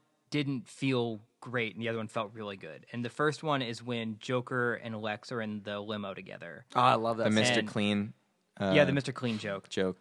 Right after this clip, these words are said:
Speaker 3: yeah.
Speaker 1: Uh,
Speaker 3: Which,
Speaker 1: no,
Speaker 3: which I enjoyed.
Speaker 1: when they first sit down together and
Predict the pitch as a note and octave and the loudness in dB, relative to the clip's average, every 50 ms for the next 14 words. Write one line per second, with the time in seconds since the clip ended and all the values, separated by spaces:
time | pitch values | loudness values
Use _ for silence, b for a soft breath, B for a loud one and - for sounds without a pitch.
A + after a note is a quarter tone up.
0 | - - C3+ C3 B2+ B2 A#2+ A2 F2+ - - - C3+ D3 D#3 C#3+ B2+ D3 D3+ C#3+ | 0 2 6 6 6 6 6 2 0 -4 -2 0 2 4 4 4 4 2 -2 -4
1 | - - A2 G#2+ G#2+ G2+ - C#3 C#3+ C#3+ D3 C#3+ C#3+ C3 - - - - - E3 | -4 -6 -6 -6 -6 -6 -4 -2 -2 0 2 2 2 0 -2 -6 -8 0 4 6
2 | F3 F#3+ F#3+ - - - - - - - - D#3+ C3+ - C3 B2+ C3 B2+ C3 B2 | 6 6 4 2 -2 -8 -12 -12 -8 -4 -2 -2 2 4 6 6 6 6 2 2
3 | B2 A#2 A2+ G2+ A#2 A2 G#2+ F#2+ A2+ A2+ A2+ A2 | 2 0 0 2 0 0 0 0 -2 -4 -4 -6